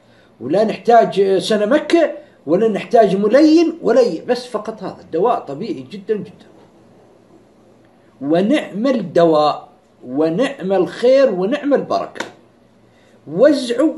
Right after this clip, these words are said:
بالواتس، وزعوا بالإيمو، وزعوا بالمريخ. خلي عباد الله تستفيد. أبو عبد العزيز العشاب من قناة العشاب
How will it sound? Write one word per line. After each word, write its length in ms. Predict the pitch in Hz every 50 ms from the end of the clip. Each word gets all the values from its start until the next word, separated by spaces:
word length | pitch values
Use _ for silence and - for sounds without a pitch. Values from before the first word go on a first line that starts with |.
| - - _ _ -
بالواتس، 840 | 147 170 170 170 175 170 143 - - - - - - - - - - - _ _ _ _ _ -
وزعوا 580 | 151 185 247 294 285 220 202 190 175 269 294 233
بالإيمو، 800 | 190 226 220 214 - - 220 220 220 196 175 170 156 135 127 - - 139
وزعوا 480 | 151 214 277 269 220 196 - 254 285 247
بالمريخ. 640 | 190 202 202 202 202 214 208 196 196 208 185 151 -
خلي 560 | - - - 240 262 247 226 214 202 175 175
عباد 320 | 190 185 220 233 220 190
الله 400 | 208 202 196 196 208 208 196 160
تستفيد. 680 | 123 - - 190 185 170 - - 156 156 - 135 117 - - _ _ _ _ _ _ _ _ _ _ -
أبو 160 | 160 170 196
عبد 140 | 175 175 175
العزيز 360 | 165 156 175 175 185 185 147
العشاب 580 | 170 139 127 156 - - 208 240 294 269 202 190
من 140 | 214 214 185
قناة 300 | - 175 180 185 185 180
العشاب 600 | 143 - - 147 147 - 170 196 254 294 220 214